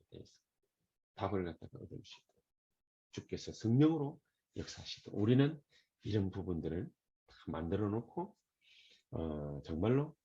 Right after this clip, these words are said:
기도하는 것입니다. 이 축복을 누가 누려야 되느냐? 우리가 누려야 된다.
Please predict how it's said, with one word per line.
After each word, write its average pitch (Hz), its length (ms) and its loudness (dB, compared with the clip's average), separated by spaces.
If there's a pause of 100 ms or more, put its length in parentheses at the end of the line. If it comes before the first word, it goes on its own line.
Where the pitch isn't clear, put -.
기도하는 - 420 -6
것입니다. - 460 -18
이 117 140 0
축복을 71 760 -6 (760)
누가 135 280 6
누려야 113 360 2
되느냐? 69 360 -12 (480)
우리가 208 280 4
누려야 107 320 -4
된다. - 340 -20